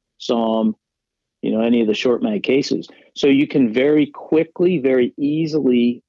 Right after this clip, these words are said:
make a caliber change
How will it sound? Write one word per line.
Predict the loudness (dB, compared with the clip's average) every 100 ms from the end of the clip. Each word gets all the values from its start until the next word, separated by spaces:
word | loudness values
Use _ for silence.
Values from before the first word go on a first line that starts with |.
| -10
make | -2 0 2 -2 -4
a | 0 2 2 2 0 _ -14
caliber | -6 -2 0 0 0 0 0 -4 _ -12
change | -6 -4 -2 -2 -2 -4 -10